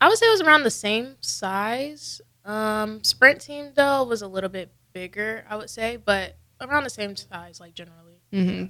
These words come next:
Speaker 2: So when we lift, we kinda do it in, like, groups. Like, me and Seven were the only two girls lifting this morning on the sprint
Speaker 1: Mm-hmm.
Speaker 2: squad, so I can't imagine the whole team lifting at
Speaker 1: Yeah,
Speaker 2: the same time.
Speaker 1: it's chaotic.
Speaker 2: That would be so crazy.
Speaker 1: You don't get anything done.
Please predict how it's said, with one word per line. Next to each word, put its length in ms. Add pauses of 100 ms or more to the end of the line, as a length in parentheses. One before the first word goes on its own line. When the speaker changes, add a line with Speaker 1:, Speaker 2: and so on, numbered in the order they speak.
(160)
Speaker 2:
So 160
when 120
we 100
lift, 200
we 100
kinda 200
do 140
it 60
in, 60
like, 220
groups. 340
Like, 280
me 380
and 280
Seven 380
were 100
the 100
only 180
two 200
girls 400
lifting 260
this 160
morning 220
on 80
the 60
sprint 240
Speaker 1:
Mm-hmm. 40
Speaker 2:
squad, 280
so 60
I 40
can't 220
imagine 360
the 80
whole 200
team 280
lifting 300
at 60
Speaker 1:
Yeah, 140
Speaker 2:
the 60
same 80
time. 300
Speaker 1:
it's 240
chaotic. 460
Speaker 2:
That 120
would 120
be 100
so 300
crazy. 340
Speaker 1:
You 40
don't 200
get 160
anything 300
done. 280